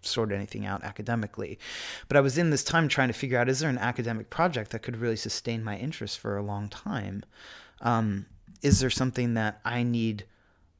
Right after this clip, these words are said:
an academic structure and support system for to be able to do over a long period of time? Um, or is there anthropological work I could do? And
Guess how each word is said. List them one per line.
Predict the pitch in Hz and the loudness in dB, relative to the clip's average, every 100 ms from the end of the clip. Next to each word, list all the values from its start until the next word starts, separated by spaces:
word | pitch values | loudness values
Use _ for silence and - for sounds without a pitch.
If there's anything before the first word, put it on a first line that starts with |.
| _ - | _ -2
an | 113 117 | -2 0
academic | 131 139 123 120 107 - | 0 0 0 0 -2 -4
structure | - - 139 135 - 135 | -6 0 0 0 0 0
and | 120 110 | 0 0
support | - 113 - 139 147 | -4 -4 -6 -4 -2
system | - 110 - 104 | -2 -4 -4 -6
for | 104 - 110 101 | -8 -6 -4 -4
to | 98 113 | -4 -6
be | 113 113 | -4 -2
able | 107 104 | -2 -4
to | 104 | -6
do | 101 104 120 110 110 107 - | -8 -4 -2 -2 -6 -10 -6
over | 120 110 101 | -2 -2 -2
a | 101 | -4
long | 107 104 104 | -4 -4 -4
period | - 101 101 | -6 -8 -8
of | - | -10
time? | - - - 110 - - - - - | -12 -12 -12 -14 -16 -20 -20 -20 -10
Um, | - 110 107 104 | -4 -2 -2 -4
or | 120 | -4
is | 117 | -4
there | 110 104 | 0 0
anthropological | 107 110 107 120 123 120 120 | -2 -4 -2 0 0 0 -6
work | 107 104 107 | -4 -4 -6
I | |
could | 107 | -8
do? | 110 107 | -6 -6
And | 104 110 110 | -4 -6 -8